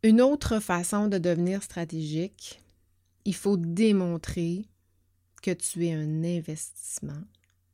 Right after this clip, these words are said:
et non un coût. Donc, trouve une manière de comptabiliser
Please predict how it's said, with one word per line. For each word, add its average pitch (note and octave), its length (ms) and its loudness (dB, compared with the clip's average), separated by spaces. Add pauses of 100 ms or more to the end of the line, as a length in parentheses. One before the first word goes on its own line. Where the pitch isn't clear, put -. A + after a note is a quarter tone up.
et E3 100 0
non G3 300 4
un F3 140 2
coût. - 360 -10 (1600)
Donc, A3 200 4
trouve D#4 280 0
une A3+ 80 6
manière F3+ 340 2
de F#3 80 -4
comptabiliser E3+ 1040 -4